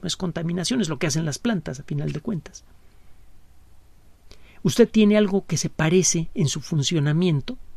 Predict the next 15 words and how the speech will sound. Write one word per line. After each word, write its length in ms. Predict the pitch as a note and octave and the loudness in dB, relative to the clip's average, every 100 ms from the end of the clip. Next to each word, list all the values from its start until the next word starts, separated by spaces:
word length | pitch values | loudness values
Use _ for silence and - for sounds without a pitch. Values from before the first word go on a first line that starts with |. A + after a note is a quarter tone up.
| - - - - - - | -16 -18 -16 -16 -16 -4
y 140 | C#3 | 0
en 80 | C3+ | 0
su 160 | C#3 C3+ | 0 -4
aspecto 580 | - - - - F#3 - - - - - | -4 -2 -2 -2 -10 -10 -20 -20 -20 -10
a 120 | C#3+ | -4
una 280 | D3 D#3+ C#3+ | -2 -2 -2
hoja 240 | D#3 - D#3 | -4 -6 -4
normal. 560 | D3 D3 D3 D#3 D#3 - - - - - - | -4 -4 -4 -6 -8 -14 -20 -18 -18 -20 -6
Tiene 260 | E3 D#3+ E3 | 2 4 4
un 120 | E3 | 2
dispositivo 760 | F3 - F#3+ - D3+ F3+ E3+ D#3+ | -2 -4 -4 -2 -4 -2 2 4
verde 300 | F3 D#3 E3+ | 6 4 2
porque 300 | - C#3+ B2+ | -4 -6 -6
tiene 260 | C#3 B2+ C3+ | -2 -2 0
clorofila 600 | D#3+ F3+ F#3 A3 G3 | 0 0 2 2 2